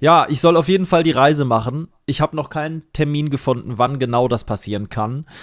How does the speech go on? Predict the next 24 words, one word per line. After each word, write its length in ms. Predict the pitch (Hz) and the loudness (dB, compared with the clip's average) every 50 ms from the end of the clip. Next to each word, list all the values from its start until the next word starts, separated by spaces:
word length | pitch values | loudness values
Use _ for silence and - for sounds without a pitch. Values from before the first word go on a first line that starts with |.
| - - - - - - - _ - | -20 -20 -20 -20 -20 -20 -20 _ -2
Ähm, 680 | 135 135 131 131 127 127 127 123 127 127 127 113 - - _ _ _ _ _ _ _ _ _ _ _ _ _ _ _ _ _ _ - | 2 4 4 4 4 2 0 -4 -4 -6 -8 -10 -12 -16 _ _ _ _ _ _ _ _ _ _ _ _ _ _ _ _ _ _ -2
aber 200 | - 139 139 151 | 0 2 4 4
ich 100 | 139 127 | 4 2
denke, 200 | - 165 165 156 | 2 0 0 0
ich 80 | 143 117 | 0 2
werd's 200 | 147 143 - - | 2 0 2 2
machen. 440 | 131 127 127 95 160 196 277 233 _ _ _ _ | 0 0 0 -2 -6 -10 -12 -16 _ _ _ _
Noch 180 | - 143 135 139 | -2 -2 0 0
in 100 | 147 143 | 0 0
diesem 260 | 135 156 160 156 156 | 0 -2 -2 0 2
Jahr 260 | 139 135 135 151 151 | 4 4 4 4 2
werde 180 | 143 151 147 151 | 2 2 2 0
ich, 180 | 143 - - - - | -2 -4 -8 -16 -12
vielleicht 420 | - - 160 160 185 226 220 - | -4 0 4 4 4 4 4 2
auch 80 | 214 190 | 0 2
im 140 | 185 170 147 | 2 2 4
Winter 300 | 170 190 214 208 185 170 | 4 4 4 4 4 4
in 60 | 156 | 4
der 100 | 151 151 | 2 2
Nebensaison, 760 | 151 165 180 170 165 131 113 117 107 98 104 110 135 147 - | 2 2 2 0 -2 -2 -2 -2 0 0 0 -2 -2 -6 -8
ist 180 | - 120 - - | -8 -6 -4 -2
auch 160 | 131 - - | -4 -2 0
günstiger 480 | - 151 160 160 - - 123 107 101 | 0 0 0 0 -2 -2 -2 -2 0
dann, 320 | 90 98 101 117 139 160 | 0 0 -2 -2 -4 -8